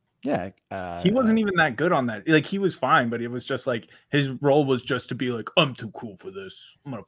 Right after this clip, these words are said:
Speaker 2: fix something."
Speaker 1: <laughs> Which, that's kind of his role now, you
Speaker 2: <laughs>
Speaker 1: know?
Speaker 2: Yeah.
Speaker 1: Is, and I think he was like a,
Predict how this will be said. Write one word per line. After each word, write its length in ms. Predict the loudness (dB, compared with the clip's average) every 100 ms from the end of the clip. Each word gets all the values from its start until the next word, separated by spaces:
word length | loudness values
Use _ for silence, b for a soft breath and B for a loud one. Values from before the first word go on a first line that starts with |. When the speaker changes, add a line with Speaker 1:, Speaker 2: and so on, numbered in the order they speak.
| -2
Speaker 2:
fix 140 | -2 -2
something." 340 | 0 0 0 -10
Speaker 1:
<laughs> 80 | 2
Which, 380 | 4 4 0
that's 180 | 2 2
kind 260 | 4 4 4
of 80 | 0
his 280 | -2 2
role 160 | 6 12
now, 400 | 12 10 6 2
you 160 | 2 0
Speaker 2:
<laughs> 0 |
Speaker 1:
know? 240 | 0 0
Speaker 2:
Yeah. 120 | -2 -2
Speaker 1:
Is, 380 | -4 -8 -8 -12 B B B B
and 160 | 4
I 60 | 6
think 160 | 8 6
he 100 | 8
was 180 | 8
like 280 | 10 8 8
a, 420 | 6 4 4 0